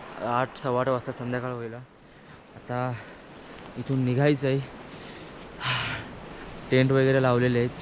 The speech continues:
ते आता आम्ही पॅकअप करतो आहे. इथला तुम्हाला व्ह्यू दाखवतो मी. ही जी जागा आहे पूर्ण कॅम्पसाइट जागा आहे. इथे, अ, रिव्हर आहे आणि रिव्हरच्या दोन्ही बाजूला त्या साईडलासुद्धा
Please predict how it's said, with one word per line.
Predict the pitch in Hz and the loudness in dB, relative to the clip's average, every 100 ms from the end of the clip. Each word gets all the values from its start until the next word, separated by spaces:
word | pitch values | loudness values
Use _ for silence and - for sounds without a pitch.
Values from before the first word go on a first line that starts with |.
| - - - | -14 -12 -6
ते | |
आता | 113 117 | -2 0
आम्ही | 120 | 0
पॅकअप | 120 104 120 - | 0 -2 -2 -4
करतो | 120 110 113 | -4 -2 -2
आहे. | 120 - - - - - | -4 -8 -12 -12 -6 0
इथला | 131 147 | 6 8
तुम्हाला | 143 139 143 | 6 4 6
व्ह्यू | 135 135 | 6 6
दाखवतो | 135 123 120 113 | 6 4 0 2
मी. | 127 147 - - - - - - - - - - - - - - | 4 2 -2 -12 -14 -14 -12 -12 -12 -10 -10 -10 -10 -8 -10 -4
ही | 117 127 | 2 4
जी | 135 | 6
जागा | 131 127 | 6 6
आहे | 131 127 135 | 4 4 0
पूर्ण | - 127 131 127 | 0 4 4 4
कॅम्पसाइट | 120 120 135 123 | 4 4 4 4
जागा | 120 117 | 4 4
आहे. | 113 113 123 - - - - - - - - - - - 117 | 2 0 -4 -10 -12 -10 -8 -8 -8 -8 -8 -6 -6 -2 2
इथे, | 120 127 123 120 - - - - - - - - - - - - - - - - - | 8 10 12 10 4 -8 -10 -10 -10 -8 -8 -10 -10 -10 -10 -10 -10 -10 -8 -4 2
अ, | - - 143 131 127 98 - - | 2 2 4 6 6 2 -4 2
रिव्हर | 127 135 156 156 | 8 10 10 10
आहे | 123 135 - - - - - - | 6 2 -2 -8 -6 -8 -6 4
आणि | 127 123 | 8 10
रिव्हरच्या | 123 135 139 151 | 10 10 8 6
दोन्ही | 131 131 151 | 8 8 8
बाजूला | 147 135 127 127 143 - - - - 131 | 8 6 6 2 0 -6 -14 -14 -2 4
त्या | 123 | 6
साईडलासुद्धा | 135 131 135 139 135 | 8 8 6 6 6